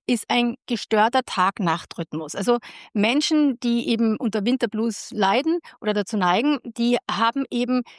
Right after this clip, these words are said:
zu wenig Serotonin und dann haben sie zu viel Melatonin an den falschen Stellen und das Ganze hat irgendwie mit dem Tag-Nacht-Rhythmus und dem Licht zu tun.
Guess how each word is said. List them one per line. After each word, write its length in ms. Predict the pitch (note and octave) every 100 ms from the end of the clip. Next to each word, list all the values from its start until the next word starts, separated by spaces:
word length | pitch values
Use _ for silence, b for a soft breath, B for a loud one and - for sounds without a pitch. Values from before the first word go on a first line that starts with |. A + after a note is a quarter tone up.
| B
zu 260 | - - A3
wenig 320 | B3 C4+ C4
Serotonin 800 | - A3 G3+ - G#3+ B3+ D4 E4+ B B -
und 180 | A#3 A#3
dann 120 | A3+
haben 100 | A3
sie 100 | A3+
zu 120 | A3
viel 260 | - C#4 C4+
Melatonin 480 | A3+ G#3 G3 B3+ B3+
an 80 |
den 140 | G3+ G3
falschen 420 | G3+ G3 G3 F#3
Stellen 500 | - B3+ D4 D4+ D4 -
und 140 | A3
das 100 | A3+
Ganze 280 | A3 A3+ A#3
hat 120 | G#3+
irgendwie 180 | G#3+ A3+
mit 80 | G#3
dem 120 | G3+
Tag-Nacht-Rhythmus 920 | - G3+ - G#3 - - G#3+ - G#3+
und 60 | G3
dem 140 | G3
Licht 320 | G3 - -
zu 100 | F#3
tun. 260 | - D3